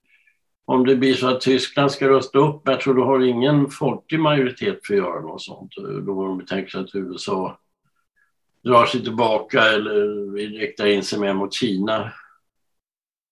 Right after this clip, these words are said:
Jag tänker att U S A eller Europa är rikt nog att, att ta hand om Ryssland. Det får de sköta själva. Det, det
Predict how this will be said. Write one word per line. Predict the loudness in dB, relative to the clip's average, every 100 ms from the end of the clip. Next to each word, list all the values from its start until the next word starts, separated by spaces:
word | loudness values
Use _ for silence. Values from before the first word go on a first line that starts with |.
| _ -16
Jag | -4
tänker | -2 -2 0
att | 0 0
U | -2 -2
S | -2
A | 0 2 0 0
eller | 0 2
Europa | 0 -2 -2 -2
är | -2
rikt | -4 -6 -8 -2
nog | -2 -2 -2
att, | 0 0 -2 -6
att | -6
ta | -2
hand | 0 0 0
om | 0
Ryssland. | -2 -2 -6 -8 -6 -4
Det | -6
får | -6
de | -8
sköta | -6 -8 -8 -8
själva. | -8 -6 -6 -6 -4
Det, | -2 -4 -4
det | -6 -8